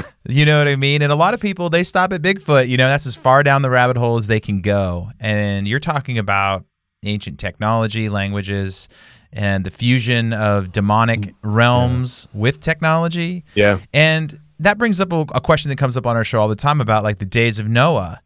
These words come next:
Speaker 1: And a lot of people think that, you know, in the end, guys like L A Marzulli,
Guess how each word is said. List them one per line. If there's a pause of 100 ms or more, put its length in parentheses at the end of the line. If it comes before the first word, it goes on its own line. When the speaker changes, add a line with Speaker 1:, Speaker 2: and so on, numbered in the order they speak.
(140)
Speaker 1:
And
a
lot
of
people
think (280)
that, (160)
you
know,
in
the
end,
guys
like
L
A
Marzulli,